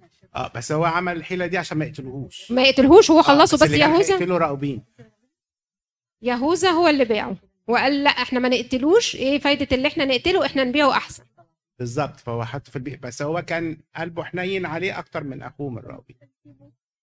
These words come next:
Speaker 1: لان هم كانوا عاوزين يقتلوه،
Speaker 2: مم.
Speaker 1: وهو عشان يحمي حكاية ال-، القتل دي، فراح اخ-، اختلق حكاية ال-، يعني
Speaker 2: فيهوذا ما
Speaker 1: هو
Speaker 2: كانش وحش قوي يعني.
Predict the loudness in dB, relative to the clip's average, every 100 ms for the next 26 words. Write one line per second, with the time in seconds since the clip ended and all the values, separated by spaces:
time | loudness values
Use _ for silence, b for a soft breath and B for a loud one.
0 | _ -10 -4 -4 -4 -4 -4 -4 -4 -6
1 | -8 -6 -8 -10 _ -8 -8 -10 -10 -4
2 | -2 0 -2 -4 -4 -2 -4 -6 -6 -6
3 | -10 -10 -10 -8 -10 -10 -14 -20 _ _
4 | -20 -20 -12 -12 -10 -16 -14 -18 -20 _
5 | _ _ -10 -6 -4 -4 -6 -18 _ _
6 | _ _ -14 -12 -10 -14 _ -20 -20 -16
7 | -8 -8 -8 -12 -10 -10 -10 -14 -16 -20
8 | -20 -20 -20 _ -4 0 2 2 2 2
9 | 2 2 2 2 -2 -4 -6 -6 -10 -18